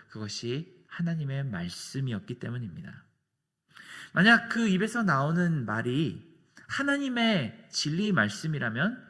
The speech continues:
우리는 대여섯 살짜리 꼬마의 입에서 그것이 나온다고 해도 엎드려 귀 기울이고 순종할 수 있는 그런 겸손한 마음이 필요합니다.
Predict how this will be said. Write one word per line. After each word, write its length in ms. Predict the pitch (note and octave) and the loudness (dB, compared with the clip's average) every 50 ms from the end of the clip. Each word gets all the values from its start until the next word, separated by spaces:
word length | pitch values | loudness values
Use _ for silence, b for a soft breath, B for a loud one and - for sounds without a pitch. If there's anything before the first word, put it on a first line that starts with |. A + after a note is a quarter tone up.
| B B B B B B B | B B B B B B B
우리는 580 | F3+ G3+ A3+ A3+ A3+ A3+ A3 G#3+ F#3+ D3+ C3+ - | 0 0 2 4 4 4 4 4 4 2 0 0
대여섯 360 | D3+ D#3 E3 F3+ F3+ G#3+ G3+ | 0 2 2 2 2 0 -4
살짜리 460 | - G#3 F#3+ F#3 F3+ F3+ F3 E3+ E3+ | -2 0 -2 0 0 0 0 0 0
꼬마의 600 | E3+ - - A#3+ B3+ C4+ C#4+ C#4+ C4+ C4 B3 G#3+ | -2 -4 -6 -4 -2 0 2 2 2 2 2 2
입에서 480 | E3+ D3 D3+ C#3+ C#3+ - C#3+ C3+ B2+ B2+ | 2 2 0 -2 -2 -2 -2 -2 -2 -4
그것이 320 | - C3 B2+ B2+ - B2 | -6 -8 -8 -8 -8 -6
나온다고 460 | A2 G#2+ A2 A#2 A#2+ A#2+ A#2+ A#2 B2+ | -4 -4 -4 -4 -4 -4 -6 -6 -6
해도 380 | C3 B2 B2 D3+ G3+ C4 C4+ B B B B B B B | -6 -4 -2 -2 -2 -2 -4 B B B B B B B
엎드려 540 | A#2 - - - C#3 C3 C3 B2 A#2 A#2 B2 | -14 -12 -8 -4 -2 0 0 0 -2 -2 -6
귀 180 | - C#3 C3+ | -6 -6 -6
기울이고 500 | C3 - - B2+ A#2+ A2+ G#2+ G#2 F#2 G#2+ | -6 -6 -6 -6 -6 -4 -4 -6 -6 -8
순종할 640 | A2 - - C#3+ C#3 C3 C#3 C3 B2+ B2+ B2+ B2+ B2 | -8 -6 -4 -4 -4 -2 -4 -6 -6 -6 -6 -6 -8
수 240 | - - - A#2 A2+ | -8 -10 -8 -6 -4
있는 400 | G2+ G2+ G2+ A2 C#3+ F3+ F#3 - B B B B B | -2 -2 -2 0 0 0 0 -2 B B B B B
그런 260 | - E3 E3+ E3+ D#3+ | -4 -2 0 0 0
겸손한 640 | C#3+ C3 G#2+ G#2+ A2+ A2+ D#3 D3 C3+ A2+ G#2+ G#2 G2+ | 0 -2 -2 -2 -2 -4 -4 -4 -2 -2 -4 -6 -6
마음이 560 | F#2+ F2 F2 F2 F2+ A2 C3 G#2+ - - - - | -8 -10 -10 -8 -6 -6 -6 -6 -6 -10 -16 -18
필요합니다. 640 | - - F3+ F#3+ F3+ C#3 G#2+ F#2 F2 - D2+ - - | -10 -6 -2 -2 -2 -2 -2 -6 -8 -10 -12 -16 -18